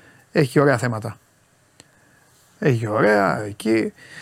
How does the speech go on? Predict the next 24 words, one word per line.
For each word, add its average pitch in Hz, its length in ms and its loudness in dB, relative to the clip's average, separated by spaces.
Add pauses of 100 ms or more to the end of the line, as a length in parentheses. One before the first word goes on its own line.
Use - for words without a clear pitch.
(760)
Για, 113 720 2
για 127 140 2
εκδρομές, 123 720 0
για 143 120 -4
φαγητά. 131 400 -2
Έχει, 139 280 0
έχει, - 280 -8
έχει, 139 300 -14
έχει. - 240 -20 (720)
Απλά 202 280 4
εδώ 214 320 6
έρχεται 190 300 2
μόνο 247 200 4
για 262 100 6
να 226 80 2
φέρει 247 140 0
την 220 80 2
καταστροφή. 180 460 2 (640)
Στο - 200 2
ύφος 185 200 4
της - 100 -4
εκπομπής. 147 520 0
Έτσι 202 460 2
όπως 202 580 0